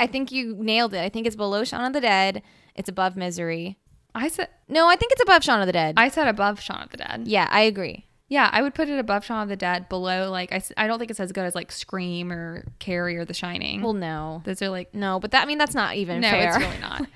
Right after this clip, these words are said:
Speaker 1: <laughs>
Speaker 2: All right, so this is gonna be the ni-, the new number twenty.
Speaker 1: That sounds low, but that's a,
Speaker 2: Of
Speaker 1: it's a very good
Speaker 2: sixty-three.
Speaker 1: movie.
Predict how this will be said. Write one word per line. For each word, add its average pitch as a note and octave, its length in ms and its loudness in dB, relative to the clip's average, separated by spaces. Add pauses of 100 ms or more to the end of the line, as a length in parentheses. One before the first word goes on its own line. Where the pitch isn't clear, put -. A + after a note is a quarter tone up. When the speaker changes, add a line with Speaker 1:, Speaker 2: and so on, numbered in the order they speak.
(180)
Speaker 1:
<laughs> - 280 -20
Speaker 2:
All A3+ 100 4
right, G#3 240 4
so B3 120 -2
this A3+ 240 0
is C#4+ 120 -4
gonna C#4+ 260 -2
be G#3+ 580 -2
the G3+ 120 -4
ni-, G3+ 300 -2 (320)
the G3 540 0
new G3+ 840 -2
number G3+ 340 -2
twenty. - 460 -6 (640)
Speaker 1:
That E4 240 4
sounds E4 320 2
low, A#3 260 2
but A3+ 160 -2
that's C4+ 240 2
a, D4+ 140 4
Speaker 2:
Of C#4 80 8
Speaker 1:
it's C4 100 2
a - 60 6
very C#4 340 8
good D4+ 120 0
Speaker 2:
sixty-three. A3+ 100 0 (100)
Speaker 1:
movie. G3 360 -2